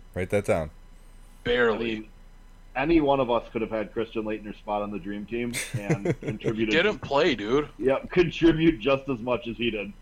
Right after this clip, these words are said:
Speaker 1: That's true, but, uh, the fifty-second, uh, member on the football roster, maybe not get in there, but he still gets a Super Bowl ring.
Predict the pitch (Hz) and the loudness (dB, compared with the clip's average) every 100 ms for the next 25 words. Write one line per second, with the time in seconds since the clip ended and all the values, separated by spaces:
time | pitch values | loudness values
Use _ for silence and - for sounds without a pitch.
0 | - - - 98 107 - - 160 160 151 | -20 -20 -2 0 2 -2 0 2 4 2
1 | 131 117 123 123 113 110 - - - 98 | 2 6 8 10 8 4 -2 -6 2 4
2 | 101 98 95 92 - 95 104 95 92 90 | 6 6 4 2 -2 -10 0 4 4 0
3 | - 120 - 113 - 120 - 113 98 85 | 0 -2 0 -4 2 0 2 -2 -4 -10
4 | - 98 98 95 95 104 107 110 104 98 | -2 2 4 2 2 0 2 2 2 -2
5 | - 135 - 110 95 95 95 - 104 110 | -2 -2 4 4 6 4 4 0 0 2
6 | 101 98 98 95 101 92 95 104 107 104 | 0 0 0 0 0 0 2 2 2 0
7 | - 110 110 - - 123 113 101 117 123 | 0 0 0 -2 -4 0 2 4 4 0